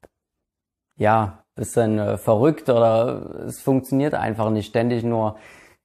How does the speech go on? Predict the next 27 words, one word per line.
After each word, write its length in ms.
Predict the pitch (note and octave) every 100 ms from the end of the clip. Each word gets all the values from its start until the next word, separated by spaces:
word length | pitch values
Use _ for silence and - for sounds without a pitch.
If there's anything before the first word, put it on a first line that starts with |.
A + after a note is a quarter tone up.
| -
Ja 260 | A2+ A#2
und 160 | A#2+ A#2
Amen 400 | D2+ A#2 B2 A2
zu 120 | G2+
sagen. 540 | G2 F#2+ G2 F2+ F2 - _ _ _ _ _ _ _ _ _ - _
Und 140 | - A2+
um 420 | A2+ A2 A2 - _ - _ _ -
irgendwie 340 | B2+ C#3+ C3
eine 160 | B2+ A#2+
Orientierung 640 | A#2 A2 - D#3 D3 C3+
eben 300 | B2+ A#2+ A2
zu 220 | - G#2
haben, 440 | G#2+ B2+ D3+ E3 D3 _ _ _ _ _ _ _ -
empfehle 480 | A#2 - C3+ C#3
ich 160 | C#3 C3
dir, 360 | B2 A#2+ A#2 -
Erwartungen 640 | - A2 G2+ A#2+ B2+ A2 G2
zu 120 | G2
stellen 500 | - F#2 F#2 F2+ F2+ _ _ _ _ _ _ _ _ -
an 280 | G#2+ A#2
dein 260 | A2 G#2+ A#2
Leben. 520 | A2 A2+ G#2 F2+ F2 _ _ _ _ _ _ _ _ _ _ _ _ _ _ _ _ _ _
Warum 300 | - G#2 C#3+
Erwartungen 840 | A#2+ B2 G#2+ A#2+ E3 F3 F3 D#3+ D3+
und 160 | B2+
nicht 280 | B2+ - -
Ziele? 560 | - B2+ A2+ - -